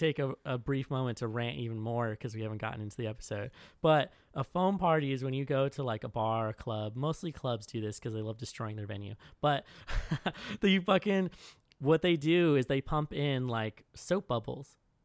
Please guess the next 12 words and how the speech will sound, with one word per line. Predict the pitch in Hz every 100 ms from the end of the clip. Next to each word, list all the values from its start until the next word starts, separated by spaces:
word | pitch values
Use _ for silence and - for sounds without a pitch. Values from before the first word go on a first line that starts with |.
| _ -
into | 143 139 - 143 131 131
the | 127 -
area | 139 135 131
that | 120 -
you're | 139
in | 143 123 113
to | 117 147
create | - 123 117
this | 117 -
large | 120 120 113
foamed | - - 120 120 120
area. | - 117 120 143 175